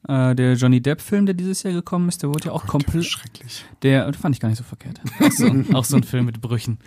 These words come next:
Speaker 1: Ähm, genau, der wurde auch komplett, äh, in Versailles gedreht. Also ich glaube, du,
Speaker 3: Ah, okay.
Speaker 1: das dürfte kein Problem sein. Also wenn, wenn, äh, wie heißt die Regisseurin? Mai Wen?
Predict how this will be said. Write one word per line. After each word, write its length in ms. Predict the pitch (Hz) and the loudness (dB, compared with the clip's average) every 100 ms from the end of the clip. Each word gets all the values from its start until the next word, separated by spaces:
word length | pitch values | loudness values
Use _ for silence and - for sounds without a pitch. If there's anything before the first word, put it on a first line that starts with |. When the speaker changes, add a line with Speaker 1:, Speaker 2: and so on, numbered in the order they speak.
| - 143 - 165 - | -8 -6 0 0 4
Speaker 1:
Ähm, 840 | 135 139 135 135 139 139 143 139 135 _ _ _ | 4 6 4 0 0 4 6 4 0 _ _ _
genau, 180 | 165 135 | 0 4
der 100 | 131 | 4
wurde 180 | 143 151 | 4 0
auch 140 | 220 | -2
komplett, 500 | - 131 131 127 - - | -4 -4 -4 -6 -8 -6
äh, 360 | 123 123 120 | -2 -2 -2
in 260 | 117 120 117 | -2 0 0
Versailles 320 | 113 - 113 | 0 0 0
gedreht. 260 | 113 113 110 | 0 -2 -2
Also 160 | 98 | -4
ich 60 | 117 | -4
glaube, 260 | - 135 185 | -2 0 2
du, 80 | |
Speaker 3:
Ah, 60 | 165 | 0
okay. 80 | 131 | 0
Speaker 1:
das 140 | 143 143 | 0 0
dürfte 240 | 220 - | 0 -2
kein 200 | 180 170 | -2 -2
Problem 280 | 160 127 131 | 0 2 2
sein. 120 | 113 | 2
Also 220 | 107 110 110 | 2 2 0
wenn, 360 | 110 110 113 | 0 0 0
wenn, 360 | 113 110 117 120 | 2 4 4 2
äh, 260 | 113 113 117 | 0 -2 0
wie 60 | 131 | 0
heißt 120 | 143 | 0
die 60 | |
Regisseurin? 420 | 147 151 147 147 139 | 0 0 2 4 6
Mai 240 | 123 120 | 6 6
Wen? 240 | 127 185 | 6 4